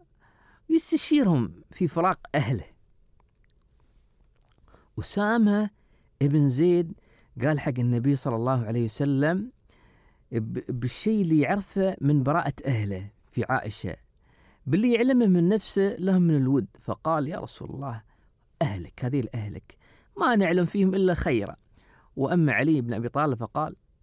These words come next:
"لم يضيق عليك يا الله، يا رسول الله"، يبغى يخفف على النبي، "النساء سواها كثير،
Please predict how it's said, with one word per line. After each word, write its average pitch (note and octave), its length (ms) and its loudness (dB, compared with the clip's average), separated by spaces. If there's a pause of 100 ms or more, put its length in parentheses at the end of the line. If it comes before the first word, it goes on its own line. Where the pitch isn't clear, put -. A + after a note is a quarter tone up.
"لم G#3+ 420 2
يضيق B2+ 500 0
عليك C3 260 -4
يا A2+ 320 -8
الله، G2+ 340 -10
يا B2+ 140 -4
رسول A2 240 -10
الله"، A2 120 -6
يبغى C3 120 -4
يخفف C3+ 340 -4
على A#2+ 120 -2
النبي، A2+ 460 -4 (580)
"النساء F#3+ 800 4
سواها F3+ 600 0
كثير، F3+ 640 2